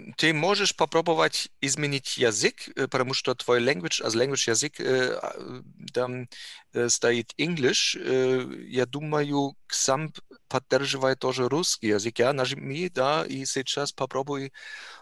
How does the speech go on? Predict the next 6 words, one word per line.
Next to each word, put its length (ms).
ам, 840
например, 440
из, 760
also 200
русский 340
язык 380